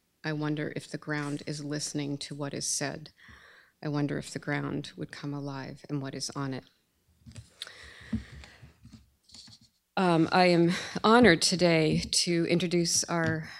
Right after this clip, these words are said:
uh, speaker and our respondent. Um, our speaker is Professor Susan Hill. She is a citizen of the Mohawk Nation, a member of the Wolf Clan, and lives with her family at Six Nations of the Grand River.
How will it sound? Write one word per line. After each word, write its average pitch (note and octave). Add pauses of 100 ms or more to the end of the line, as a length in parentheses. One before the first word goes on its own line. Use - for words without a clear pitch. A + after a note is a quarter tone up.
(160)
uh, D#3
speaker G#3+
and E3
our D#3
respondent. F#3 (720)
Um, D#3+
our E3
speaker G#3 (220)
is E3+
Professor E3+
Susan F3
Hill. G3+ (160)
She -
is F3
a E3
citizen E3+
of E3+
the E3
Mohawk D#3
Nation, F3+
a E3
member D#3+
of D3+
the D#3+
Wolf D#3+
Clan, F3+ (540)
and D#3+
lives D#3+
with E3
her E3+
family D#3+
at -
Six -
Nations E3
of D3+
the E3
Grand D3+
River. F3